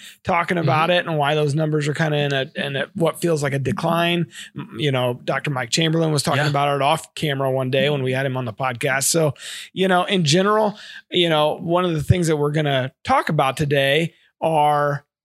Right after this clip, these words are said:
Speaker 1: hunting numbers, license sales, kinda what this pandemic has done in that regard. And I'm looking forward to jumping into that. Maybe this is a good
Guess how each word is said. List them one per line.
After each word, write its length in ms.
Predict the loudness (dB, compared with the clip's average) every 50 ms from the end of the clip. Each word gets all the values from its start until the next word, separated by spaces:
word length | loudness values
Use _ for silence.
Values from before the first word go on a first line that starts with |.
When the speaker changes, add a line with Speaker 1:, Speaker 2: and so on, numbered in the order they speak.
| _ _
Speaker 1:
hunting 520 | _ -2 -2 -2 0 2 0 0 0 0
numbers, 580 | 0 0 2 2 2 2 4 4 2 0 -2 -4 -6
license 480 | -6 -2 -2 -2 -2 -2 -4 -4 -4 -2
sales, 540 | 0 2 2 2 4 2 2 0 0 -2 -4
kinda 300 | -2 -2 -2 -2 0 -2
what 320 | 0 0 0 -2 -2 -4
this 180 | -4 -2 -2 -2
pandemic 640 | -2 -2 -2 -2 -2 -2 -2 -2 0 0 -2 -2 -4
has 160 | -4 -6 -6
done 320 | -4 -2 -2 0 0 -2 -2
in 120 | -4 -2 0
that 200 | 0 0 0 -2
regard. 500 | -4 -2 -2 0 0 0 0 0 0 -2
And 80 | -2
I'm 120 | -2 -2 -4
looking 220 | -2 -2 -4 -6
forward 240 | -2 -2 0 0 0
to 80 | 0
jumping 340 | 0 0 0 0 -2 -2 -4
into 200 | -4 -2 -2 -2
that. 280 | -2 0 0 0 -2 -2
Maybe 200 | -4 -4 -2 -2
this 160 | -2 -2 -2
is 60 | -2
a 40 | -2
good 320 | -2 -2 -2 -2 -4 -6